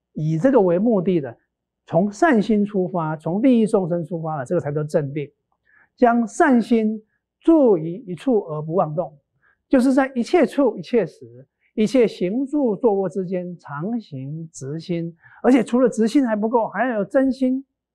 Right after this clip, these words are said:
还有清净心。万一你不清净，有染污的时候，要懂得回到你的清净心，而且要能够不动心，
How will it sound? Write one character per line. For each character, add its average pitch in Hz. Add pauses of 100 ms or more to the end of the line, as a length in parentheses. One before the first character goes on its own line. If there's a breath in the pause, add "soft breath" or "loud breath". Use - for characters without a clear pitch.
(680 soft breath)
还 262
有 240
清 294
净 277
心。 247
万 254
一 240
你 180
不 220
清 220
净， 202 (280)
有 185
染 160
污 190
的 170
时 165
候， 165 (280 soft breath)
要 214
懂 131
得 151
回 160
到 185
你 147
的 139
清 170
净 170
心， 151 (260 soft breath)
而 202
且 220
要 214
能 180
够 208
不 -
动 220
心， 180